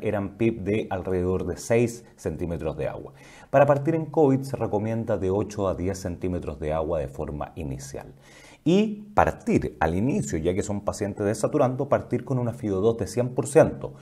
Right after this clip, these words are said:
pero esta es una fido dos que quiero bajarla lo más rápido posible.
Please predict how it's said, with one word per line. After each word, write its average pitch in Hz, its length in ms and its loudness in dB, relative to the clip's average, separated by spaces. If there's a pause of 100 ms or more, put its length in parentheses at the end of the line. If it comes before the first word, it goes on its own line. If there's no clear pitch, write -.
(260)
pero 123 140 2
esta 135 180 -2
es 123 60 -2
una 120 160 0
fido 101 260 -2
dos 113 180 0
que - 180 -8
quiero 101 240 0
bajarla 98 460 0
lo 90 80 -2
más 80 200 -6
rápido 78 340 -4
posible. - 560 -14